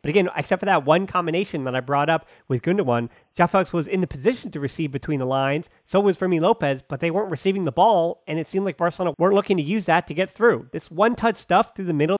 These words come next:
that unlocks these low blocks. My concern with this team is, and this has been the issue, a player playing for Barcelona, we feel like they intrinsically have that one touch. You don't play for Barcelona unless you, quote unquote, "fit the mold."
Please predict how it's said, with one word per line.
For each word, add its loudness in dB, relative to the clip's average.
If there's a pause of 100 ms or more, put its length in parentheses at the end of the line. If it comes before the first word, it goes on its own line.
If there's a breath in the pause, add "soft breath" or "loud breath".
that 0
unlocks 2
these -4
low 2
blocks. 2 (200 soft breath)
My 4
concern 0
with -6
this -2
team -2
is, -4 (340)
and -4
this -2
has -8
been 0
the 4
issue, -2 (400 soft breath)
a -2
player 4
playing -2
for -8
Barcelona, -2
we -4
feel -2
like -4
they -4
intrinsically -2
have -4
that -2
one 0
touch. -6
You -2
don't -2
play 2
for -2
Barcelona 0 (220 soft breath)
unless -4
you, -6
quote -4
unquote, -6
"fit -6
the 0
mold." 2